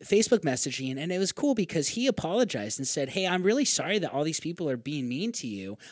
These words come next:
I don't want to be like that, and I don't think what they're doing is right." And I said,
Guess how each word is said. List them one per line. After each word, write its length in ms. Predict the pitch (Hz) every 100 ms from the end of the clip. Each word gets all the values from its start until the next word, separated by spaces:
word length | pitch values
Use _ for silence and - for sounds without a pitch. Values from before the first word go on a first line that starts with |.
| -
I 180 | 147
don't 200 | 190 220
want 320 | 131 135 139 -
to 100 | 135
be 160 | 123 127
like 240 | 117 113
that, 400 | 110 107 110 - _ -
and 140 | 135
I 80 | 151
don't 140 | 170
think 200 | 156 170
what 80 | 160
they're 140 | 147 139
doing 260 | 143 143
is 100 | 127
right." 300 | 143 156 101 -
And 100 | 127
I 60 |
said, 240 | 147 160